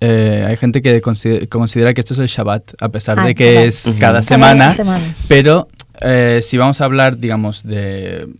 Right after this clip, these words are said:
Speaker 1: las festividades así di-, de-, dentro del calendario, um, podría decirse que el día más, eh, importante, más, eh, solemne es, eh, Yom Kippur, que es, eh,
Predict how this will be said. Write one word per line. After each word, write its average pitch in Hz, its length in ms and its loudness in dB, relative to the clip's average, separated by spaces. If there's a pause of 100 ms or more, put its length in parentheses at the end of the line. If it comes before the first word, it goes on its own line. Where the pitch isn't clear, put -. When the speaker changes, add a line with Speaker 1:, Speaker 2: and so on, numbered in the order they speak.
(360)
Speaker 1:
las 104 180 -10
festividades 107 920 -4
así 107 440 -6 (200)
di-, 107 220 -14
de-, 101 300 -12
dentro 113 240 -10
del 110 80 -10
calendario, 117 640 -4 (680)
um, 107 1200 -2 (680)
podría 127 300 2
decirse 139 360 -2
que 123 100 -2
el 110 160 0
día 117 220 0
más, - 800 -6
eh, 110 300 -4
importante, 110 840 -4
más, 107 380 -6
eh, 107 260 -2
solemne 120 760 -2
es, 110 440 -6
eh, 107 380 -4
Yom 107 160 -4
Kippur, - 420 -8 (840)
que 113 200 0
es, - 320 -8
eh, 107 680 -4